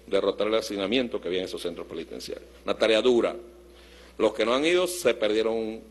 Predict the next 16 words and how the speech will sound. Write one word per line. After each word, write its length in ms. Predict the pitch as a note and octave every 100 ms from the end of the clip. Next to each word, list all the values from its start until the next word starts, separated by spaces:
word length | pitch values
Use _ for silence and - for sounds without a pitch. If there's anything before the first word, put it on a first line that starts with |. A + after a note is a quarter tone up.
| -
gran 280 | - G#2 F2+
trabajo. 340 | E2+ A1+ - - - - - - - - - - - - - - - -
Todo 120 | - -
está 200 | D#2+ F2+
abierto 340 | F#2+ F#2+ A2
a 60 | -
todos 140 | E2+
los 120 | E2+
diputados 440 | F#2 G2+ A#2+ B2 - - - -
y 60 | -
diputadas. 580 | E2+ A2+ - G#2 - - - - - - - - - -
Los 160 | G#2
que 120 | -
han 100 | A2
ido, 220 | C3 D#3+ -
felicitaciones. 840 | - G2+ F2+ - E2 E2+ -